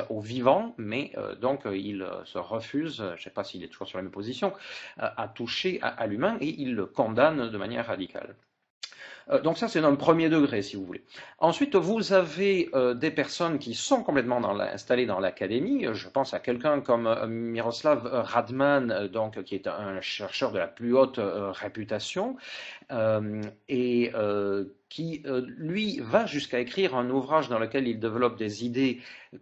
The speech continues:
que nous, nous, que moi-même je considère comme complètement, euh, relevant du transhumanisme, mais qui, par contre, n'utilise jamais ce terme-là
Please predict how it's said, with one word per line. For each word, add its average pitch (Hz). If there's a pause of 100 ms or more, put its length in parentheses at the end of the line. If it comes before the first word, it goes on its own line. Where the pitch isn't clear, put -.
(100)
que -
nous, 127
nous, 143
que 127
moi-même 123
je 123
considère 120
comme 107
complètement, 123
euh, 87
relevant 110
du 95
transhumanisme, 135 (420)
mais 170
qui, 214
par -
contre, 208
n'utilise 139
jamais 120
ce -
terme-là 101